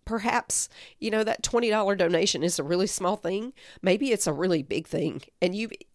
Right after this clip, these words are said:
sacrificed even more. But I appreciate it so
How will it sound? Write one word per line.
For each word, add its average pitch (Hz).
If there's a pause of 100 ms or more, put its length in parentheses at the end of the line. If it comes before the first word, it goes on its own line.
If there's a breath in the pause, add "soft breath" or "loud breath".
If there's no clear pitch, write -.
(160)
sacrificed -
even 180
more. 190 (360 soft breath)
But 180
I 202
appreciate 170
it -
so 180